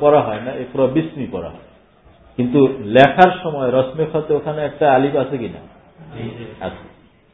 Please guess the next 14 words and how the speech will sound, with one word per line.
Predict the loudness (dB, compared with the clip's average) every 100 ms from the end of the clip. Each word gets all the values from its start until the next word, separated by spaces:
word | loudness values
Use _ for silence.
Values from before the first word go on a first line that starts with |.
| _ _ _
কিন্তু | 0 2
বিসমিল্লাহির | 2 2 4 8 10 10 8
রহমানির | 0 -2 -4 -4
রহিমের | -4 -4
মধ্যে | -2 0 0 0 -4 -14
নেই। | -6 -4 -6 -12 -20 -20 -20 _ _ _ _ -20 _ _ _ _ _ _ _ _ _
এর | 6 8
কারণ | 10 10 6
কি? | -2 -10 -12 -20 _ _ _ _ _ _ _ _ _ _ _ _ _ -20 -20 -20 -20 -20 4
কারণ | 6 8 6
হলো | 2 2 2 0 -8 -20 _ _ _ _ _ _ _ _ _ _ -20 -20 _ -20 _ _ _ _ _ _ 4
কাসরাতে | 4 4 6 6 8 4 2
ইস্তেমালের | -4 4 6 6 6 4 6 2 0
জন্য | -6 -6 -4 -4 -6